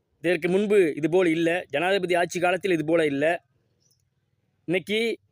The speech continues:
இன்னைக்கு தி-, தமிழகத்துல ஒரு கட்சியினுடைய தலைவர் அண்ணன் திருமாவளவன் அவர்கள் என்ன சொல்றாருன்னா, இந்த இந்திய உளவுத்துறை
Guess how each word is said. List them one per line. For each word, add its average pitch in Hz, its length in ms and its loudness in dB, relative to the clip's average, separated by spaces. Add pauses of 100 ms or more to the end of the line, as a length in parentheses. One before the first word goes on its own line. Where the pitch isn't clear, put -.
(760)
இன்னைக்கு 165 380 -4
தி-, 160 120 -2
தமிழகத்துல 202 680 0 (320)
ஒரு 156 180 -2
கட்சியினுடைய 208 380 0
தலைவர் 185 420 0 (260)
அண்ணன் 175 240 -2
திருமாவளவன் 190 580 0
அவர்கள் 165 460 0
என்ன 175 260 -2
சொல்றாருன்னா, 165 580 0 (960)
இந்த 170 180 -2
இந்திய 214 520 0
உளவுத்துறை 202 540 2